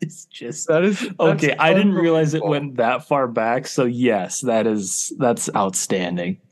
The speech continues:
Speaker 2: He's, and he's been sticking with the bit the whole time. So shout out
Speaker 1: Oh,
Speaker 2: Tron.
Speaker 1: man.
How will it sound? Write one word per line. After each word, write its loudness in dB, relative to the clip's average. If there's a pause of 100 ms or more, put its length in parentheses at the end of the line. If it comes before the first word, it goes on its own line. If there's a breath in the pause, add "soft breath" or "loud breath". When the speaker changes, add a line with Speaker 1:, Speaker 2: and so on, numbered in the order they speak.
(460 loud breath)
Speaker 2:
He's, -2
and 2
he's 4
been 2
sticking 2
with 2
the 0
bit 0
the 2
whole 0
time. 0
So 0 (240)
shout 0
out 2
Speaker 1:
Oh, 2
Speaker 2:
Tron. 2
Speaker 1:
man. -4